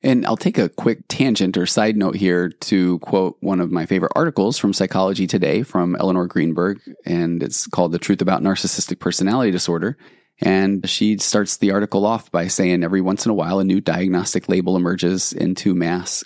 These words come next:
consciousness, and people start to use it and misuse it as a synonym for bad behavior." And she said this year's label,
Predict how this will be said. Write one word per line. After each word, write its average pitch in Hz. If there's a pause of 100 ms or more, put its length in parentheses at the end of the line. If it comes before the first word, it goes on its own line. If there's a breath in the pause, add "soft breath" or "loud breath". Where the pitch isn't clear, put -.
consciousness, -
and 92
people 92
start 98
to 107
use 90
it 85
and 135
misuse 143
it 87 (420 soft breath)
as 92
a 92
synonym 92
for 87
bad 82
behavior." 92
And 87
she -
said 85
this 92
year's 95
label, 90